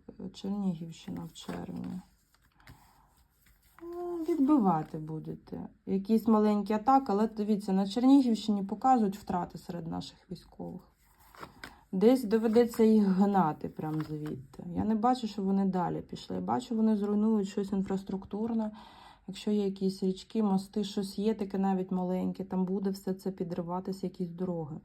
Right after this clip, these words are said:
Вони нам якусь неприємність зроблять. Там неспокійно, там постійно йдуть якісь дії, втрати, і наші, і їх. Щось відбуватися буде на кордоні.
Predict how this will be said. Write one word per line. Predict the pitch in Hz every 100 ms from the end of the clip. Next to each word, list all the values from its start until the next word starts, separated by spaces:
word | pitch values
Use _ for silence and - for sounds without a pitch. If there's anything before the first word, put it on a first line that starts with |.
| - - - - -
Вони | 190
нам | 226 240
якусь | 208 214 208
неприємність | 214 202 196 196 214 214 196 180
зроблять. | 185 175 160 165 185
Там | 202 214
неспокійно, | 220 247 - 226 - 208 185 165
там | 175 165
постійно | 190 - 220 233 220
йдуть | 196 196 190
якісь | 190 190 170
дії, | 165 208 214 196
втрати, | - - 180 170 170
і |
наші, | 170 185 208 - 185
і | 175
їх. | 156 139 - - - - - _ _ _ -
Щось | - 214 233
відбуватися | 214 226 220 196 170 - 170 160
буде | 170 165 175
на | - 170
кордоні. | 87 - - 58 52